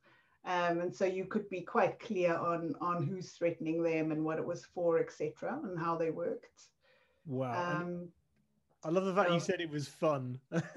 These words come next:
Speaker 1: it, you know, it was a little bit. My brain works overtime 'cause I'm curious. As I said, I need to know stuff all the time and my brain never stops working. But when you're on a job and someone's life's in your hands, you cannot physically think of anything else.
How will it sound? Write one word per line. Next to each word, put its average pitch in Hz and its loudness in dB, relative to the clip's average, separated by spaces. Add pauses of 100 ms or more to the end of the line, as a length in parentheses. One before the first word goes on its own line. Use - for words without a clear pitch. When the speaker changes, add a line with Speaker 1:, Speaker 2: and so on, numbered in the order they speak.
(840)
Speaker 1:
it, 359 -2 (120)
you 311 2
know, 339 6
it 302 4
was 302 6
a 302 4
little 233 10
bit. 165 6
My 190 4
brain 254 10
works 220 10
overtime 202 -2
'cause 240 2
I'm 285 6
curious. 208 6
As 185 -2
I 175 2
said, 165 0
I 185 4
need 226 6
to 220 0
know 190 4
stuff 190 -8
all 208 2
the - -2
time 123 -4
and 170 -2
my 180 0
brain 190 4
never 185 -2
stops - -6
working. 226 -4 (500)
But 220 6
when 277 6
you're 302 6
on 269 8
a 254 6
job 196 6
and 175 0
someone's 196 -4
life's 180 0
in 185 -6
your 175 -6
hands, - -8
you 220 2
cannot 226 4
physically 254 -2
think 240 0
of 240 2
anything 233 2
else. - -8